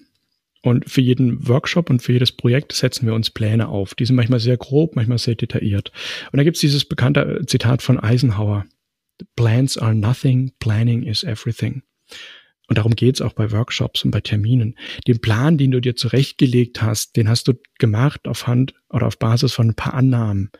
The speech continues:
Wie sind die Leute drauf? Wie werden die interagieren und so weiter und so fort? Das war gut und wertvoll. Wenn du aber während des Termins dann feststellst, dass dem nicht so ist, dann lass den Plan Plan sein und schau, wie du mit dieser Gruppe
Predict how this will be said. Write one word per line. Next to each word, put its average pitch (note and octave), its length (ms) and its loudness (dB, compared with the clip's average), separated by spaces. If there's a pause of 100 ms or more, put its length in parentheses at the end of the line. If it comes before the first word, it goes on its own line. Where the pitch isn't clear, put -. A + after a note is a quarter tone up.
(220)
Wie - 80 0
sind B2 140 2
die A#2 60 2
Leute B2 280 0
drauf? A2+ 340 0
Wie A2+ 140 0
werden A2+ 120 4
die B2 120 2
interagieren A2+ 560 0
und G#2+ 100 -2
so A2+ 100 -2
weiter G#2+ 200 -2
und A#2+ 80 -4
so G#2+ 80 -8
fort? A2 260 -8 (300)
Das - 180 -6
war A#2+ 80 4
gut D#3+ 260 2
und B2+ 140 -2
wertvoll. C3+ 480 -4 (420)
Wenn D3 120 4
du C#3 80 -2
aber B2 160 0
während D#3 280 2
des C3+ 120 -2
Termins C3 340 2
dann B2 140 0
feststellst, - 560 0
dass B2 200 2
dem C3+ 200 4
nicht C3 240 0
so - 160 2
ist, - 520 0 (680)
dann A2+ 140 2
lass C3 180 2
den B2 160 4
Plan A2+ 340 0
Plan A#2 360 2
sein A#2 200 0
und A2+ 120 0
schau, A#2 260 0
wie A#2 60 4
du A2+ 80 2
mit A2 140 2
dieser G#2+ 200 0
Gruppe - 400 -2